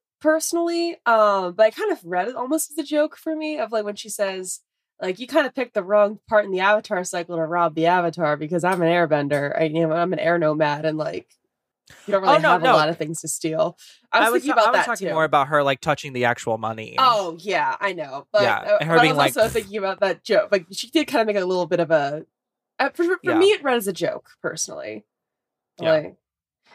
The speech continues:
Speaker 1: but, yeah, it kind of fits under this, too. Um, but she, what I really like, though, about this, this scene here is, like,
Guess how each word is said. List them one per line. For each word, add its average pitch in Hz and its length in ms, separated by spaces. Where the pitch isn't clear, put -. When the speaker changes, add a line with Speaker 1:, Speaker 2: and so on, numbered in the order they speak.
Speaker 1:
but, 151 300
yeah, 165 200
it 202 80
kind 269 120
of 196 80
fits 160 180
under 151 200
this, - 240
too. - 360
Um, 208 440
but 269 180
she, - 220
what 311 120
I 311 100
really 320 240
like, 294 180
though, 285 100
about 247 220
this, - 400
this 220 160
scene 262 380
here 208 300
is, 190 260
like, 180 340